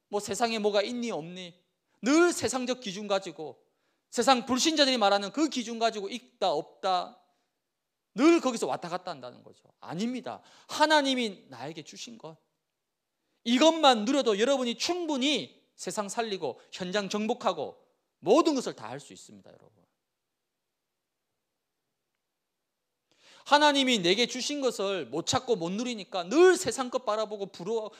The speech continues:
불신자 부러워하고, 늘 불신자 뒷공문이 따라다니고. 아닙니다, 여러분. 하나님 나에게 어마어마한 걸 주셨다니까요. 이 모든 것이 뭐가 됩니까?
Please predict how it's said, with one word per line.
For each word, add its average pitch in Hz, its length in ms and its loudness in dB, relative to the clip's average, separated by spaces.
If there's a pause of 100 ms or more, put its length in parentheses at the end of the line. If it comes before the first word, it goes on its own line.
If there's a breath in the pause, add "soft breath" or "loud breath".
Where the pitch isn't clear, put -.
(100)
불신자 240 440 0
부러워하고, 208 640 -6 (160 loud breath)
늘 311 280 6
불신자 262 400 0
뒷공문이 220 460 -6
따라다니고. 190 640 -6 (960)
아닙니다, 151 500 -12
여러분. 98 460 -20 (1160)
하나님 190 280 -8
나에게 151 260 -4
어마어마한 185 560 -4
걸 254 120 -8
주셨다니까요. 107 800 -20 (1600)
이 269 220 6
모든 269 460 4
것이 240 180 -2
뭐가 160 240 4
됩니까? 190 500 -4